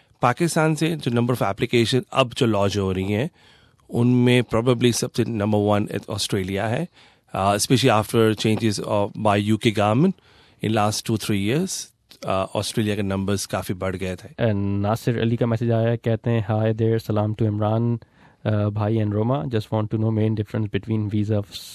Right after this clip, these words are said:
Speaker 2: sub class five hundred and all streams۔"
Speaker 1: نئی جو چیزیں آئی ہیں ایس ایس پی ایف میں، اس، ان چینجز کے اندر تمام سب کلاسز کو انہوں نے دو سب کلاس میں، آم، کرنے کی کوشش کی ہے۔ Previously it was five seven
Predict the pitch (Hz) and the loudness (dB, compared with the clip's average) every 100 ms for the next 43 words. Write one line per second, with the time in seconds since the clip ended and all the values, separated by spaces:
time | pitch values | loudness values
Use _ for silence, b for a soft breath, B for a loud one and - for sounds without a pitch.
0 | 113 - - 110 101 - - - - 110 | -6 -6 -4 -2 -2 -4 -10 -20 -6 -2
1 | 113 107 104 110 104 - - 98 95 - | -2 -2 -4 -2 -4 -4 -4 -2 -4 -6
2 | - 101 104 - - - 101 92 - - | -4 -2 -2 -6 -8 -2 0 0 -6 -16
3 | - _ _ _ _ _ - 139 139 190 | -20 _ _ _ _ _ 2 6 6 6
4 | 202 139 139 135 117 120 110 131 - 110 | 4 2 2 2 2 2 0 -2 -4 -2
5 | 107 110 - 127 165 - 139 - 135 131 | -2 -2 -2 -2 -4 -6 -6 -2 0 0
6 | - 139 131 117 135 - 120 110 117 131 | 4 4 4 2 2 -2 -2 -2 0 0
7 | 151 - - 110 123 127 117 - 117 113 | -2 -4 -2 0 2 0 -2 -2 -4 -4
8 | 123 - - 127 - 127 110 110 170 - | -4 -6 -4 -4 -2 -2 0 2 0 -2
9 | B B B - 127 156 147 - 113 101 | B B B 2 4 4 2 -2 -2 -4
10 | 104 - 104 104 107 147 170 - - - | -6 -6 -4 -2 -2 -2 -6 -12 -20 -10
11 | 98 92 92 90 90 _ _ _ - - | -6 -4 -4 -6 -12 _ _ _ -18 0
12 | 127 120 110 101 95 110 - 95 92 - | 4 4 2 -4 -4 -6 -10 -10 -12 -2
13 | 131 147 135 117 117 101 - 101 - 101 | 2 2 2 2 0 -4 -4 -6 -4 -6
14 | 101 | -6